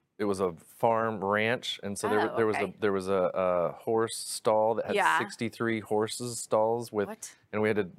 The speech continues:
Speaker 1: test all, every
Speaker 2: Oh,
Speaker 1: sing-,
Speaker 2: stop.
Speaker 1: yeah, every single one had its own sink and faucet and outlet.
Speaker 2: Oh
Speaker 1: And
Speaker 2: my
Speaker 1: so
Speaker 2: God.
Speaker 1: that was that, and it's the one guy just did the horse stall for one
Speaker 2: <laughs> Oh
Speaker 1: day,
Speaker 2: my
Speaker 1: and he had this,
Speaker 2: gosh.
Speaker 1: like, rogue cho-, horse chasing him around. It was funny. <laughs>
Speaker 2: Okay, that's crazy.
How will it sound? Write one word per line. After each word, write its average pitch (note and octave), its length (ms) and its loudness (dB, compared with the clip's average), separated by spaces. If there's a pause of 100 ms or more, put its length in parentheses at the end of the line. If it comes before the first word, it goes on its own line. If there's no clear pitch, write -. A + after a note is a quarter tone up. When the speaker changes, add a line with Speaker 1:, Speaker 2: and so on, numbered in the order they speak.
Speaker 1:
test A#2+ 320 0
all, - 300 2
every A2+ 320 2
Speaker 2:
Oh, - 20 -2
Speaker 1:
sing-, F3+ 240 -2
Speaker 2:
stop. A3+ 420 4
Speaker 1:
yeah, A2+ 400 4
every B2 280 4
single B2+ 260 4
one A#2+ 160 2
had A#2 160 4
its G#2+ 160 0
own G#2+ 160 0
sink A2+ 340 0
and G2+ 120 -2
faucet G#2+ 460 2
and G2 160 -6
outlet. G#2 400 2
Speaker 2:
Oh B3+ 100 4
Speaker 1:
And C4 80 2
Speaker 2:
my C4+ 120 4
Speaker 1:
so - 100 2
Speaker 2:
God. D#4 260 0 (300)
Speaker 1:
that B2+ 200 4
was C3 160 -2
that, C3 260 4
and B2 140 0
it's A#2+ 140 -2
the A#2+ 140 0
one C#3+ 260 4
guy A#2 340 4
just F#2+ 240 -6
did G2+ 160 -2
the G#2 100 4
horse G2+ 260 -2
stall F2 280 0
for G2+ 180 -4
one F#2+ 120 0
Speaker 2:
<laughs> - 40 -2
Oh C#5 40 2
Speaker 1:
day, C#5 60 4
Speaker 2:
my C5+ 340 2
Speaker 1:
and C5 80 0
he C5 60 2
had B4+ 100 0
this, C5 200 0
Speaker 2:
gosh. B4+ 60 4
Speaker 1:
like, G#2 340 -4
rogue G#2+ 220 2 (100)
cho-, - 260 -2
horse G2 360 -2
chasing G2 380 -6
him F#2+ 120 -8
around. F#2 320 -2
It E2 60 -2
was F2 140 -8
funny. F2 320 -8 (140)
<laughs> - 60 -10 (640)
Speaker 2:
Okay, A#3 180 0
that's A3 240 2
crazy. B3 500 0